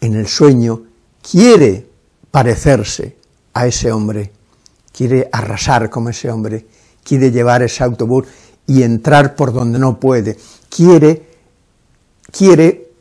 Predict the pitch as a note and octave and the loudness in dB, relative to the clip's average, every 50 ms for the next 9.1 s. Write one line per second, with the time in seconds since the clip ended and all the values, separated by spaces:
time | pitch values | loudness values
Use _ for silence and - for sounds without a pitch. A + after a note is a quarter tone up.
0 | - - D#3+ E3+ D#3 - - - A3+ A3 G#3 F3+ A#2+ F#2+ - _ _ _ _ _ | 0 4 6 6 6 4 2 0 0 0 0 -4 -6 -10 -14 _ _ _ _ _
1 | _ _ _ - G#3 A#3 B3 A3+ A3 G#3 G3 G3+ - - F3+ C#3+ - G#3 A#3 A3 | _ _ _ 0 0 0 2 0 -2 -4 -4 -4 -4 -4 -4 -2 2 2 2 2
2 | A3+ A3+ G3+ F#3+ E3+ D#3 C3+ - D#3 C#3+ F#3 A#3+ A3+ D#3+ - B2 A2+ - - G#2 | 2 2 2 2 2 2 0 0 -2 2 2 2 2 0 -2 -4 -6 -6 -6 -8
3 | A2 A2+ A#2+ C#3+ D3+ C#3+ - B2 C#3 D3 C#3 A#2+ - C3+ B2 A#2 A#2 A2+ A2 G#2 | -6 -2 0 0 0 0 0 -2 -2 -2 -4 -2 -2 -2 -2 -2 -2 -2 -2 -4
4 | G2+ G#2 G#2+ A2 G#2+ A2 A2+ A#2 C#3 C3 B2+ - - - - - _ _ _ _ | -4 -6 -6 -4 -4 -4 -2 0 0 0 0 -2 -8 -20 -20 -20 _ _ _ _
5 | - - C#3 C3+ C3 C#3 B2+ B2+ B2 B2 C3 B2 - - C3+ D3 C#3+ C3+ C3 C3 | 2 2 4 4 4 2 2 2 0 0 -2 -4 -4 0 2 4 4 4 4 2
6 | C3 - - B2+ A#2 A2 A2 B2+ C3+ A2+ G#2+ - - - G#2 A2 A#2 A#2+ A#2 A#2+ | 0 -2 -6 -6 -6 -4 -2 -2 -2 -2 -2 -2 -6 -4 -4 -2 -2 -2 -2 -4
7 | G#2+ - - G#2 A2 A#2 A#2 - - A#2+ G#2 A#2 A2 A2+ A#2 G#2 - B2 A#2 A2+ | -4 -6 -6 -6 -6 -6 -8 -6 -6 -6 -4 -4 -4 -4 -4 -4 -4 -4 -4 -4
8 | G#2 - G#2 G2+ - - G#2+ - G2 G#2+ G#2+ G2+ G2 G#2 G2+ G2+ A2+ A2 G2 F#2 | -4 -6 -10 -10 -10 -10 -8 -6 -6 -4 -4 -6 -6 -8 -8 -8 -6 -6 -8 -8
9 | - | -12